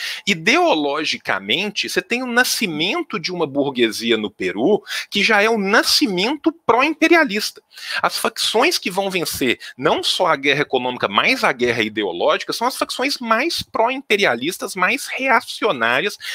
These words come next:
mais idealistas dessa burguesia. E vai ser exatamente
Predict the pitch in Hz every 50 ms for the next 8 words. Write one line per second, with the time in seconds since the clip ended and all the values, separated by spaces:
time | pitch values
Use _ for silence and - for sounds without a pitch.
0 | - - - 156 165 175 208 247 - - - - - - 220 247 262 196 170 165
1 | 220 233 247 254 247 247 202 143 143 131 139 151 165 - - - - - - 214
2 | 220 233 - - - - - _ _ _ _ _ _ _ _ _ - _ _ _
3 | _ _ 143 170 165 160 - 190 170 196 202 180 214 214 202 165 165 165 135 101
4 | - _ _ - - - - - - - - 151 - 190 202 - - - 233 220
5 | 180 160 190 220 320 349 - - 311 269 165 143 143 156 185 214 233 208 - -
6 | 165 143 -